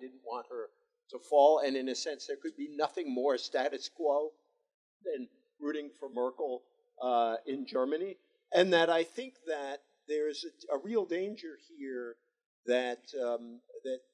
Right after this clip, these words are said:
that those of us who want to push back against the dangers of democracy, uh, end up looking like protectors of the establishment and the ruling class.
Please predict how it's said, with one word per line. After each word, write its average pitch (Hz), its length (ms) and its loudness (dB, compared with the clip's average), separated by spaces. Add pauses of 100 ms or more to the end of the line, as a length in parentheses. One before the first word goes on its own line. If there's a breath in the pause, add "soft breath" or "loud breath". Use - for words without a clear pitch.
(160)
that 120 140 -10 (180)
those 143 240 -4
of 143 100 -14
us - 140 -10
who 131 100 -16 (220)
want 127 180 -6
to - 140 -14
push 175 160 -6 (120)
back 139 320 -6 (260)
against 117 500 -10 (300)
the 120 80 -14 (120)
dangers 185 580 -2
of 135 140 -6
democracy, 110 720 -8 (500)
uh, 131 280 -6 (260)
end 156 160 -12 (100)
up 131 100 -6 (180)
looking 147 320 -10
like 120 240 -4 (120)
protectors 131 560 -10
of 131 100 -14
the 120 160 -12
establishment 120 680 -8
and 113 100 -10
the 117 60 -8
ruling 160 360 2
class. 107 300 -8